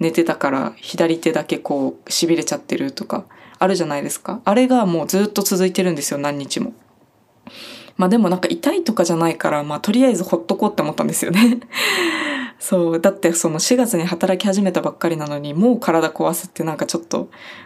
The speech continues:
貧弱だと思われそうで、ちょっと嫌で。<laughs> そうなんですよ。うん、でもずっと両手しびれっぱなしの状態でいました。で、なんかイチゴの収穫どんな感じなのかっていうと、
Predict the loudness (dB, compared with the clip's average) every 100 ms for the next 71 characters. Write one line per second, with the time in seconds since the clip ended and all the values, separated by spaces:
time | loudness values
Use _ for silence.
0 | -20 -12 0 2 2 2 2 2 0 0
1 | -2 -4 -4 -4 -6 -6 -8 -4 -2 -2
2 | -2 -4 -6 -10 -20 -10 0 2 4 4
3 | 4 0 -8 -8 -8 -10 -6 -4 -2 -4
4 | -4 -4 -4 -6 _ -20 -20 _ _ -8
5 | -4 2 2 2 2 2 2 0 0 2
6 | 4 4 0 0 2 2 2 -2 -2 -2
7 | 0 -2 -4 -10 -4 -2 0 -2 -2 -2
8 | 0 -2 -4 -4 -4 -4 -4 -6 -8 -10
9 | _ -20 -20 -20 -20 _ 0 0 0 0
10 | 2 2 2 2 2 2 2 2 2 2
11 | 2 2 4 4 4 2 2 2 -2 -4
12 | -6 -6 -6 -6 -6 -8